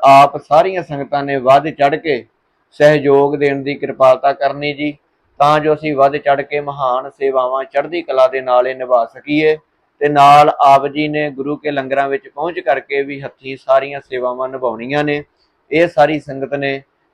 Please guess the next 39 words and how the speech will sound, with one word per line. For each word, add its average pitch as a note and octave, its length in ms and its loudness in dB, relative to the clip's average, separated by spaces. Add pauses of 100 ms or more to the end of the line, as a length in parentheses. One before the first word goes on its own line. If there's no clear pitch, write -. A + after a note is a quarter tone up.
ਬੇਨਤੀ C#3+ 480 0
ਪ੍ਰਵਾਨ C3+ 440 0
ਕਰਨੀ D3 360 0
ਜੀ D3 280 -4 (380)
ਤੇ C#3+ 180 4
ਅਸੀਂ E3 220 -2
ਗੁਰੂ D3 260 -2
ਰਾਮਦਾਸ C3+ 540 0
ਮਹਾਰਾਜ C3+ 500 0
ਜੀ C3 120 -12
ਦੇ C3+ 120 -6
ਘਰ C3 220 -2
ਦੀਆਂ B2+ 320 -12 (460)
ਖੁਸ਼ੀਆਂ D3+ 360 -2
ਪ੍ਰਾਪਤ C#3+ 360 0
ਕਰੀਏ C#3+ 480 -2 (480)
ਤੇ D3 100 4
ਜੋ D3 300 2
ਗੁਰੂ D3 240 -4
ਕੇ D3 160 -2
ਲੰਗਰਾਂ C#3 380 -4
ਦੀਆਂ C3+ 200 -6
ਰਸਤਾਂ C3 340 -4
ਬਸਤਾਂ C3 360 -4
ਅਸੀਂ C3+ 200 -6
ਵੱਧ C3+ 180 2
ਤੋਂ D3+ 180 -2
ਵੱਧ C3 260 2
ਪਹੁੰਚਾ C#3 840 2
ਕਰਕੇ C#3 500 -2 (500)
ਤੇ C#3+ 100 2
ਗੁਰੂ C3 240 -6
ਪਾਤਸ਼ਾਹ C3 420 0
ਦੇ C3+ 160 -4
ਘਰ C3 180 -2
ਦੀਆਂ A#2+ 180 -10
ਖੁਸ਼ੀਆਂ B2+ 380 -10
ਪ੍ਰਾਪਤ B2 360 -2
ਕਰੀਏ। D3+ 440 0